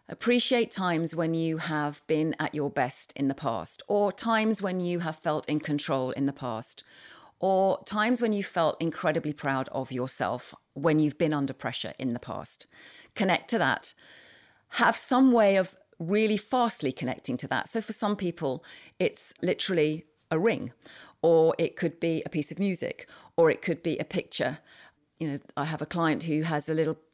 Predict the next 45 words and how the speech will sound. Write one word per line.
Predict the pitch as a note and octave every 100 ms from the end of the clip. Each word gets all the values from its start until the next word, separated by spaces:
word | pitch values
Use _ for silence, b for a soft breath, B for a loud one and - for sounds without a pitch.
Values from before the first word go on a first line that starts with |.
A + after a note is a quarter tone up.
| _ _ _ _ G3
black | E3+ -
cab | B3 E3 -
on | D#3 D#3
his | D3
desk | D#3 D#3+ - -
because | E3 F3 D#3 D3+ -
he | - F3 E3+
knows | D3+ D#3
that | - E3
there | D3+
are |
two | D3 F3
or | D#3+
three | D#3 D3
of | D#3
his | C3+
clients | F3 D#3+ D#3 -
that | E3 -
can | E3+ D#3+ E3 - -
prompt | G3+ -
him | E3+ D3+
to | D#3
lose | D#3 D3+
his | D#3+
temper | D3+ C#3+
very | C#3 B2+
quickly. | - E3+ - G#2+ - B B B
But | F3 - - - b -
he | E3+
had | E3
a | E3+ B3
brilliant | F4 C4+ D#3+
conversation | D#3 C3+ - C3+ -
with | C3+
one | C#3+ D3+
of | D3+
them | D3+ -
when | D#3
he | D#3+
was | D#3+
in | D3
the | C#3
back | B2+
of |
a | D3